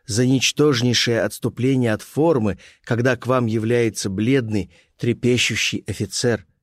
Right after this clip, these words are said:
А вот я теперь являюсь перед нашего общего,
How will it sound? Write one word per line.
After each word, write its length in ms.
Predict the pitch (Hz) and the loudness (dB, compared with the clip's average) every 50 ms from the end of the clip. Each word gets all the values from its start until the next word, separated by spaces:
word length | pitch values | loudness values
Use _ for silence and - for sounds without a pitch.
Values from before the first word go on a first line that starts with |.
| _ _ _ _ _ _ _ _ _ _ _ _ | _ _ _ _ _ _ _ _ _ _ _ _
А 120 | - 117 113 | -2 0 2
вот 140 | 113 110 | 2 2
я 180 | - 110 123 127 | 2 2 2 2
теперь 320 | - - 110 - 123 113 | 0 -2 0 0 0 2
являюсь 500 | 117 117 113 107 110 120 123 120 113 - | 2 0 0 2 2 2 2 2 2 0
перед 280 | - - 117 107 110 104 | -2 -2 -2 -2 -2 -2
нашего 460 | 104 113 120 117 - - 110 110 - - | 0 0 0 0 0 0 0 -2 0 0
общего, 560 | - 131 127 - - - - 113 101 95 90 | 0 -2 0 0 -2 -2 -2 -2 -2 -4 -6